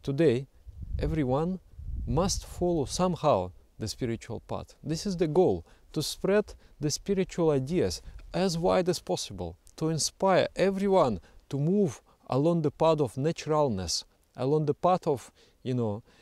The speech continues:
uh, fulfilling our inborn spiritual instinct. Then we,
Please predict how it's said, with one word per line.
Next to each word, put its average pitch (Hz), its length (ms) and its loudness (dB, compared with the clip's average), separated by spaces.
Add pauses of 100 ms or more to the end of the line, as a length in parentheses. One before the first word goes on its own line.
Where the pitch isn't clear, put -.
(200)
uh, 101 260 -4
fulfilling 165 680 0 (100)
our 147 360 2 (380)
inborn 165 500 2
spiritual 143 640 -2
instinct. 131 640 -4 (380)
Then 180 320 -2
we, 175 120 -2